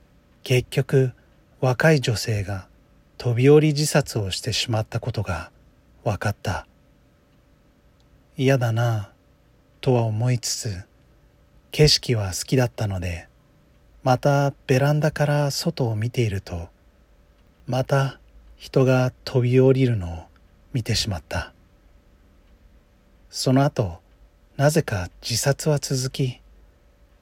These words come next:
気味が悪くなった男性は、一階に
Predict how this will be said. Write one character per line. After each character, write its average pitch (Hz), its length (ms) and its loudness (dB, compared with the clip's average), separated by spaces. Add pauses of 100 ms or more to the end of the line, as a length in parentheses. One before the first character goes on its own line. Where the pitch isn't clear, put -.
(200)
気 - 160 0
味 156 140 6
が 143 140 6
悪 123 180 2
く - 100 -4
な 113 140 0
っ - 20 -4
た - 140 -8
男 117 260 0
性 113 220 -2
は、 107 240 -6 (840)
一 127 180 -4 (100)
階 175 240 4
に 170 320 2